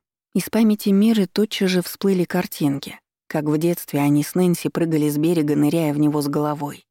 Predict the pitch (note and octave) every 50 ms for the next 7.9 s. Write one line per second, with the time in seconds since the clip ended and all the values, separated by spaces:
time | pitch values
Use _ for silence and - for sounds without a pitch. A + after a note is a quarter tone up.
0 | _ _ _ _ _ _ _ _ _ _ _ _ _ _ _ _ _ - G3+ G3+
1 | - - A3+ - - B3+ A#3+ - A3 G3+ G3+ G#3 G#3+ G#3+ G3 F#3+ F3+ F3 E3+ F3+
2 | E3+ F3+ F3+ G3 G3+ G3 F#3 F3 F3+ F3 E3+ D#3+ E3 - - E3 E3 F#3 F#3 F#3
3 | F3+ E3 D#3 D#3+ D#3+ - - E3+ E3 E3 E3+ E3+ E3 D#3+ D#3 E3 F3 - - E3+
4 | C#3 - - - - - - E3 F3 E3+ D#3+ D3 C#3 - - - - - - _
5 | _ _ _ _ _ _ _ _ _ _ _ - F3 - - E3 F3+ G3+ G3 -
6 | E3 E3 E3 E3+ E3+ E3 E3 E3 E3 D#3+ D3 C#3+ - - - - - D3 D3 C#3+
7 | D3 - - - D#3+ E3 F3 - - - - D#3+ C#3 - - - - -